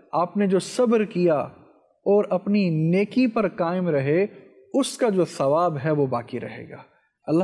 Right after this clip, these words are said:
پاک سے دعا ہے کہ اللہ تبارک و تعالی مجھے اور آپ کو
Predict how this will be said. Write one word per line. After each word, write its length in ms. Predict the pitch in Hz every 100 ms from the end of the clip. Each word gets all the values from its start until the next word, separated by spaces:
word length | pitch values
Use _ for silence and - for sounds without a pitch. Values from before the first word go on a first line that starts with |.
| 175
پاک 200 | 175 160
سے 160 | - 143
دعا 360 | 143 147 147
ہے 180 | 143 151 156 - _ -
کہ 120 | -
اللہ 160 | 156 160 147
تبارک 380 | 139 139 139 139
و 60 |
تعالی 720 | 131 117 131 143 151 170 - _ -
مجھے 400 | 147 147 170 190 214 - - -
اور 100 | 160 -
آپ 280 | 165 175
کو 160 | -